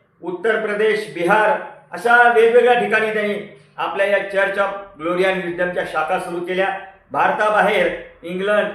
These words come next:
अमेरिका, दुबई अशा देशांमध्ये सुद्धा शाखा विस्तार केला आणि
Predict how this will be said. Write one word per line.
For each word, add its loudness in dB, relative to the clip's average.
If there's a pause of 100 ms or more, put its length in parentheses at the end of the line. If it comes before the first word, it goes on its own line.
(160)
अमेरिका, -2 (280)
दुबई 2 (680)
अशा -2
देशांमध्ये -2
सुद्धा -2 (100)
शाखा -2
विस्तार -2
केला 0 (240)
आणि -2